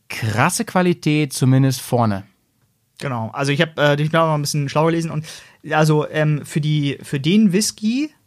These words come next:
Speaker 2: oder für die, ja doch, für den, für den Whisky oder für den Scotch, der sagt, ich habe eine relativ große Auflage, ist, ja, sagen Leute, das ist auf jeden Fall der rauchigste und der ist schon recht hart rauchig. Aber natürlich kann es immer noch sein, dass es auf der anderen Seite irgendwie,
Speaker 1: <laughs>
Speaker 2: äh,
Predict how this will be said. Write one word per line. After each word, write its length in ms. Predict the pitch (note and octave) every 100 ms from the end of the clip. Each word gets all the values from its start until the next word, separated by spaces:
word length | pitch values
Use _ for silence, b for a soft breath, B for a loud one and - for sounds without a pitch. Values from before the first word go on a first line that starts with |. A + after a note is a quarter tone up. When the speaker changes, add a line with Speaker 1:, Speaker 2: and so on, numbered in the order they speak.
| -
Speaker 2:
oder 180 | C#3 C3
für 160 | C#3+
die, 160 | C3 -
ja 60 |
doch, 180 | C3+ B2
für 140 | - B2
den, 180 | A#2+
für 100 | A2+
den 140 | B2 A2+
Whisky 140 | -
oder 60 | A2+
für 80 | B2
den 80 | A#2+
Scotch, 340 | D#3+ G3 - B B B B B
der 120 | C3+ C3
sagt, 640 | B2+ D3 G#3 - - - _ _
ich 160 | - E3
habe 240 | D3 C#3+
eine 220 | C3+ C#3+
relativ 240 | C#3 D#3 D#3
große 280 | C#3 C#3+ -
Auflage, 720 | D#3+ - G3 F#3+ G3 B3+ D4+ _ _ _ -
ist, 400 | - E3+ - - _ _ _ _ _ _ _ _
ja, 220 | C#3 D3 C#3
sagen 320 | D3+ G3+ A3
Leute, 400 | F3+ F#3+ G3+ G3
das 140 | D3+
ist 40 | D#3
auf 80 |
jeden 120 | D#3 D3+
Fall 100 | C#3
der 80 | B2
rauchigste 460 | B2 A2+ G#2+ - - -
und 80 | B2+
der 100 | C3
ist 120 | C3+
schon 280 | C#3 B2 - -
recht 260 | A2 A2 -
hart 220 | A2 -
rauchig. 340 | G#2 - - - B B B B _ _ _ _ -
Aber 120 | - E3+
natürlich 380 | D#3 F3+ F3
kann 120 | F3+ D3+
es 80 |
immer 140 | - D#3+
noch 140 | D3+
sein, 260 | D#3 C3+ D3+
dass 140 | C#3+
es 100 | C#3+
auf 160 | - C3+
der 80 | C3+
anderen 200 | D3 C#3+
Seite 240 | C3+ C#3
irgendwie, 500 | C#3 C#3 C#3+ C#3
Speaker 1:
<laughs> 20 |
Speaker 2:
äh, 40 | D3